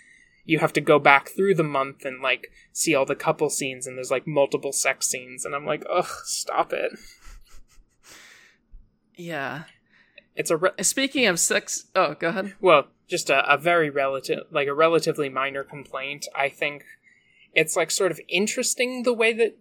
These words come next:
Speaker 1: you have to, like, go through the month, and you mostly go through it in Yuna's perspective, um, and then you, you go back through and, like, see different events from, like, the different couples' perspective, and I think that's an okay idea that is, like, not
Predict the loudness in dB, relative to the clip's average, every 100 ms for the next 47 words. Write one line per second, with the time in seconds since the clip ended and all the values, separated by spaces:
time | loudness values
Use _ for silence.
0 | _ -12 -6 -6 -2 -2 0 2 2 4
1 | 4 4 0 0 0 -2 -2 -6 -6 -4
2 | 2 2 2 2 4 2 2 2 2 -2
3 | -6 -4 -4 -4 -6 -6 0 0 0 -4
4 | -4 -8 _ -20 -12 0 4 4 2 -4
5 | -4 -2 0 0 0 -6 -10 -14 -18 _
6 | _ -8 -4 4 4 6 6 4 -2 -6
7 | 0 2 0 -2 -6 -4 -4 -4 -6 -6
8 | -6 -2 0 2 0 -2 0 0 0 -4
9 | -4 -6 -8 -4 -4 -4 -6 -4 -2 -4
10 | -4 -4 -2 -4 -2 -2 -2 -2 -4 -2
11 | -2 -4 -4 -4 -6 -4 -2 -2 -4 -8
12 | -4 4 6 6 6 6 6 4 0 0
13 | 0 2 2